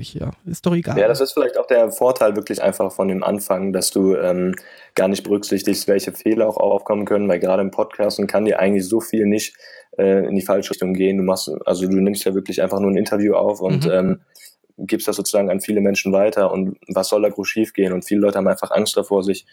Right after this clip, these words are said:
Speaker 2: gerade in der Öffentlichkeit zu präsentieren, aber das Podcasting ist auch einfach eine spannende Sache und, ähm, von daher kann ich das jedem nur ans Herz legen, wenn man da vielleicht ein Thema hat, wofür man sich interessiert, aber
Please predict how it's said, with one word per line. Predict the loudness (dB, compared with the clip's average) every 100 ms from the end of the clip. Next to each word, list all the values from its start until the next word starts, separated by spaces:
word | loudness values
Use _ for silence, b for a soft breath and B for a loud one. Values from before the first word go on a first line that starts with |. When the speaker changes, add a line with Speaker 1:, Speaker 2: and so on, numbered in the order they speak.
| b b b
Speaker 2:
gerade | -2 0
in | 2
der | 0
Öffentlichkeit | 0 -2 -2 -2
zu | -2
präsentieren, | -4 -2 -4 0 2 2 2
aber | 2 2 -2 -8 _ -6
das | -6 -2
Podcasting | -4 -2 0 0 -2 -14 _ -6 0 2
ist | 2 0
auch | 0
einfach | 0 -2
eine | -2
spannende | 0 0 2 2
Sache | 0 2 0
und, | 2 0 2
ähm, | 2 2 0 B B B B
von | -2
daher | 0 0
kann | 0 -2
ich | 0
das | -2
jedem | 0 0 2
nur | 2
ans | 2
Herz | 0 0 -2
legen, | 0 2
wenn | 2
man | 2
da | 2 0
vielleicht | 0 -2
ein | -6
Thema | -2 0 0
hat, | 0
wofür | -2 0
man | 0
sich | 0
interessiert, | -4 -4 -8 0 2 2
aber | 2 2 0